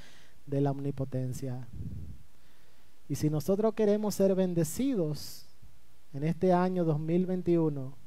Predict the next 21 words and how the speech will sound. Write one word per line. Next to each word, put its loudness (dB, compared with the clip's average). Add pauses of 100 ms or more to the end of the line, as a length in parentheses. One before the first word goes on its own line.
(720)
le 2
aseguro 2
que -2
no -2
hay 2
una 0
forma 2
mejor 0
de 2
hacerlo -2 (800)
que -6
nosotros -2 (600)
ser 0 (160)
constantes -4
en -6
la -4
oración, -6 (720)
orando 0
en -4
todo -4
tiempo. -6